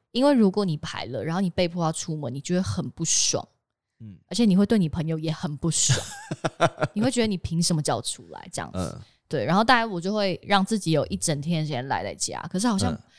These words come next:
Speaker 1: 不会有实质的要做什么样的事情让自己恢复元气这样子。
Speaker 2: 是。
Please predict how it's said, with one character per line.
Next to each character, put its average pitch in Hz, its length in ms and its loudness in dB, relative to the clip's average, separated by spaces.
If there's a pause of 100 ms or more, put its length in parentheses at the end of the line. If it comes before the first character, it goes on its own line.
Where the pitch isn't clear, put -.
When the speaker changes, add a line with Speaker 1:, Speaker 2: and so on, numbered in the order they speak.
(200)
Speaker 1:
不 196 120 2
会 254 140 6
有 151 100 6
实 160 320 0
质 165 220 -4
的 143 140 0
要 151 360 2 (640)
做 247 260 6
什 175 220 2
么 165 80 0
样 190 120 2
的 156 100 0
事 180 260 0
情 143 220 -6
让 175 120 2
自 180 140 -4
己 151 80 -2
恢 151 260 -2
复 156 200 -8
元 78 200 -8
气 - 380 0
这 - 240 -4
样 92 80 -2
子。 - 80 -14
Speaker 2:
是。 - 80 -20